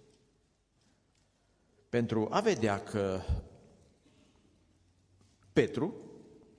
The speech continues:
n-a făcut altceva decât a crezut și s-a încrezut într-un cuvânt pe care Domnul i l-a spus.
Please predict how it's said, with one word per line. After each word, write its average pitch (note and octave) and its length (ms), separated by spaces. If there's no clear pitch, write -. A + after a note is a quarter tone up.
n-a B3 160
făcut D#3 260
altceva A2+ 400
decât C3+ 480
a C#3+ 180
crezut D#3+ 640
și G2+ 100
s-a D3 200
încrezut F3+ 680
într-un G3+ 320
cuvânt E3+ 360
pe - 100
care C#3 180
Domnul C#3 240
i B2 40
l-a A#2 120
spus. - 220